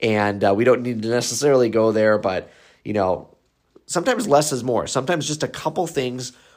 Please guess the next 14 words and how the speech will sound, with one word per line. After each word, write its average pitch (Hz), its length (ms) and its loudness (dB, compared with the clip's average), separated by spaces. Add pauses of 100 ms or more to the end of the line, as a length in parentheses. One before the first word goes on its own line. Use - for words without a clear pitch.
(100)
well 120 300 4
placed 110 400 0
can 104 100 -10
make 101 240 -4
a 95 40 -6
huge 98 600 -8
difference. 85 680 -10 (2500)
And 127 340 2
here's 151 300 2
another 147 260 4
decorating 110 680 0
sin 104 280 -2
as 98 160 -4
well. 85 480 -4